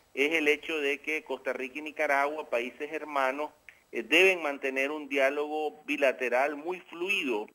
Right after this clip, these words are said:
y muy dinámico para evitar que situaciones, eh, que bien se pudieran resolver por la vía del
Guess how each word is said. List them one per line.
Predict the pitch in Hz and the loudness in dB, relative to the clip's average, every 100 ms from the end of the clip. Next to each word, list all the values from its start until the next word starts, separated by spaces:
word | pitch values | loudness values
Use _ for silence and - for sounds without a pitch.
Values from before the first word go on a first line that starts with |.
| _ _ | _ _
y | 139 | -2
muy | 143 180 | 0 0
dinámico | 180 160 160 170 180 180 180 | 0 2 2 2 -2 -4 -4
para | 180 139 | 0 0
evitar | 127 117 117 165 180 | 0 -4 0 2 0
que | - 131 | -6 -8
situaciones, | 143 120 123 - 175 196 190 123 123 _ _ _ - | -6 -4 -4 -2 2 2 2 -4 -6 _ _ _ -2
eh, | 135 | 0
que | 131 147 | 4 4
bien | 143 160 | 4 -2
se | 170 180 | -4 -6
pudieran | 170 170 175 | -4 -4 -4
resolver | 170 170 165 151 170 160 | -6 -8 -8 -4 -2 -2
por | - 131 | -2 0
la | 123 | 0
vía | 123 143 | 0 -2
del | 156 160 | -2 -4